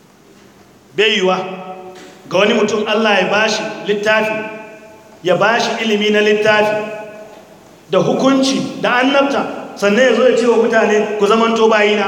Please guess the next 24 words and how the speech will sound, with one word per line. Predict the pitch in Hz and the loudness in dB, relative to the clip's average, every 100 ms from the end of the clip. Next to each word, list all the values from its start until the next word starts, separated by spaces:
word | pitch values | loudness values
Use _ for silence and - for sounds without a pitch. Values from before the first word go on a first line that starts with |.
| - - - - - - | -6 -10 -14 -16 -18 -8
koma | 180 170 160 | -2 0 0
bayan | 156 156 | 0 0
Allah. | 151 147 - - | -2 -6 -6 -2
Ba | 220 285 | 0 2
aikinsa | 285 220 165 | 0 -2 -2
ba | 170 | -2
ne, | 165 | 0
aikinsa | 269 277 233 220 | 0 0 -2 -2
ya | 196 | -2
haɗa | 262 226 | 0 -2
su | 208 | -2
da | 185 | -2
Allah. | 175 165 - - - - - - - - - - - - | 0 -2 -4 -8 -14 -16 -18 -20 -20 -20 -20 -20 -20 -6
Duk | 320 349 320 | 0 0 2
wanda | 294 285 262 | 2 2 0
aka | 240 247 | 0 -4
turo | 254 254 | 2 2
yana | 262 214 | 2 0
haɗa | 208 202 | -2 -2
su | - 214 | -2 0
ne | |
zuwa | 202 208 208 | 2 2 2
ga | 180 | 0
Allah. | 175 | 0